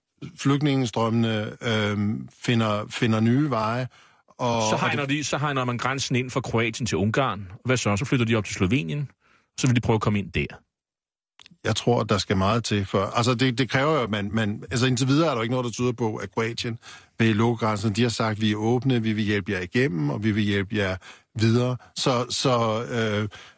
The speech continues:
Speaker 1: øh, grænserne er stadigvæk,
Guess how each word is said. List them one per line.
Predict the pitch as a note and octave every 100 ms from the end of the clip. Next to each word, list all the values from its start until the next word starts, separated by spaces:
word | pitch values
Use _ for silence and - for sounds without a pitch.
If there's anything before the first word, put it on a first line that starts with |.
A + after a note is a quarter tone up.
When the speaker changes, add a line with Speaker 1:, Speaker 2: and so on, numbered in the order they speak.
| _ A#2
Speaker 1:
øh, | A2+ G#2+ G2+ G2+ G2+ G#2+ - _ - -
grænserne | A#2+ C3+ F3 D3
er | B2 A2
stadigvæk, | - A#2+ C3+ A2 A2